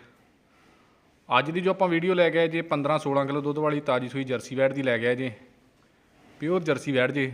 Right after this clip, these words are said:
ਪੂਰੀ ਜਾਣਕਾਰੀ ਇਸ ਵੈੜ ਬਾਰੇ ਆਪਾਂ ਤੁਹਾਨੂੰ ਇਸ ਵੀਡੀਓ ਵਿੱਚ ਦੇਵਾਂਗੇ ਜੀ। ਬਣੇ ਰਹੋ ਵੀਡੀਓ ਦੇ ਪੂਰੇ ਅੰਤ ਤੱਕ ਜੀ। ਰੇਟ ਵੀ ਦੱਸਾਂਗੇ, ਰੇਟ ਬਿਲਕੁਲ ਹੀ ਜਾਇਜ਼ ਹੋਏਗਾ ਜੀ ਵੈੜ ਦਾ ਇਸ ਦਾ।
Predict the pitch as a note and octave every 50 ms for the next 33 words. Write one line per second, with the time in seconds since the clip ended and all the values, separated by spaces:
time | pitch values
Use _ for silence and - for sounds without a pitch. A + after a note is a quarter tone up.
0 | - - - _ _ _ _ _ - - _ _ _ _ _ _ - D3+ D#3+ F#3
1 | F3 D3+ D3+ C#3+ C#3 C3+ C#3+ C#3+ C#3 C3+ C3 B2 C3+ C3+ C#3 C#3 C3+ C3+ C3+ -
2 | C3+ C3+ D3 C#3 B2+ A#2+ - - A2 A2+ C3+ C#3 C3 C3+ G#2 A2+ A#2 C3 C#3 C3+
3 | C3 C3 C3+ C3 A#2 - - - - _ _ _ _ _ _ _ _ _ _ _
4 | _ _ _ _ _ _ _ - - A#2+ C3 C3+ C#3+ D3 E3 E3 D#3+ D#3 D#3 D#3
5 | D#3 D3+ C#3+ C#3 C#3+ D3 C#3+ C#3+ C#3+ D3 C#3 C#3 C#3 C#3 C3+ B2+ - - - -
6 | B2+ B2 A#2+ B2+ C#3+ D3 D#3+ D3+ C#3+ C3+ D3 D3 D3 C3 C3 C#3 C3+ A#2+ G#2+ -
7 | F3+ F#3 F3+ F#3 F3+ E3+ D#3 D3 C#3 B2+ B2 C3 C#3 B2+ B2 B2 B2+ C3 A#2+ A#2
8 | B2 B2 B2+ A2+ A2 A#2 A#2 A2+ A2